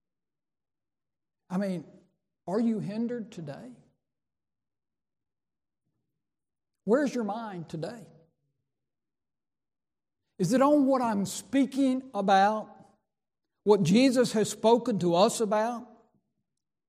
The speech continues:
Or is your mind on, "What am I gonna do after church? What am I gonna do this afternoon? What's going on this week? What business deal do I have coming up?"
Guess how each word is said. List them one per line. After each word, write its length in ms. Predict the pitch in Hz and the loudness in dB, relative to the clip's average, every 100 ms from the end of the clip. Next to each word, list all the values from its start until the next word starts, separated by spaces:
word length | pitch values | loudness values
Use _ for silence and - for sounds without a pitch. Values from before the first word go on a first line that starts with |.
| _ _ _ _ _ _ - | _ _ _ _ _ _ -4
Or 360 | 208 233 226 277 | 2 4 4 2
is 200 | 254 214 | 0 2
your 100 | 220 | 0
mind 580 | 202 226 311 302 294 302 - | 0 0 2 2 2 -2 -4
on, 600 | 226 226 208 196 160 - - _ _ _ _ _ _ _ - | -4 -2 -2 -4 -6 -12 -20 _ _ _ _ _ _ _ -12
"What 140 | 208 | -6
am 120 | 202 | -2
I 80 | 185 | -4
gonna 240 | 165 156 143 | -4 -8 -6
do 220 | 165 147 | -6 -6
after 260 | 143 147 | -8 -14
church? 720 | 127 - 139 135 - - - - _ _ _ _ _ _ _ _ _ _ _ _ _ _ _ _ _ | -18 -12 -12 -12 -18 -18 -18 -18 _ _ _ _ _ _ _ _ _ _ _ _ _ _ _ _ _
What 120 | 180 202 | -2 0
am 100 | 196 | 2
I 140 | 185 | 0
gonna 200 | 175 170 | 0 0
do 140 | 175 | 0
this 240 | 165 156 175 | 0 -2 -4
afternoon? 560 | 160 165 165 156 151 | -4 -6 -8 -8 -4
What's 240 | 165 220 - | 0 0 -2
going 400 | 190 202 190 185 | -2 -2 0 -2
on 240 | 185 185 | -2 -2
this 240 | 180 175 185 | -2 -4 0
week? 200 | 180 175 | -2 2
What 340 | 202 190 156 | 0 0 2
business 640 | 214 226 214 185 - - - - 143 | 4 4 0 -4 -6 -12 -20 -8 -2
deal 320 | 196 202 185 | 2 2 0
do 140 | 170 170 | -2 -2
I 100 | 160 | -2
have 300 | 180 175 - | -2 -4 -4
coming 320 | 180 165 165 | -4 -4 -2
up?" 320 | 170 156 | -2 -4